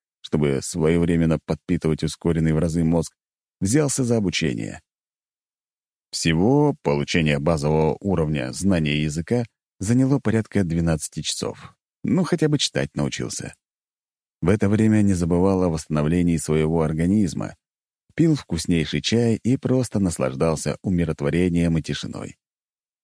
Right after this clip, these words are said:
Никто даже не напал за это время. А если кто-то напал, с ними справились мои бойцы. Для этого они и нужны, чтобы мне не приходилось постоянно отвлекаться. Я сразу отправился в свой кабинет,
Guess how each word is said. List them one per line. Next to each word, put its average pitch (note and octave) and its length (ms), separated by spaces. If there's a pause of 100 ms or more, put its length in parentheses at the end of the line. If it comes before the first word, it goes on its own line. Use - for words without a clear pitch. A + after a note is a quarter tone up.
(260)
Никто B2 460
даже A#2 340
не A2 120
напал A2+ 440
за F#2+ 160
это D2+ 240
время. G#1+ 360 (480)
А D#2+ 120
если E2+ 240
кто-то D2+ 320
напал, A2 440 (1000)
с - 140
ними F3 300
справились A#2 580
мои D2+ 180
бойцы. B1 460 (380)
Для F#2+ 300
этого F#2+ 240
они F#2+ 280
и G2 40
нужны, G2+ 520
чтобы D#2+ 320
мне F#2+ 320
не F2 100
приходилось D#2+ 540
постоянно D#2+ 600
отвлекаться. F2+ 720 (1160)
Я - 180
сразу F2 500
отправился E2 580
в - 80
свой D#2 320
кабинет, D2+ 540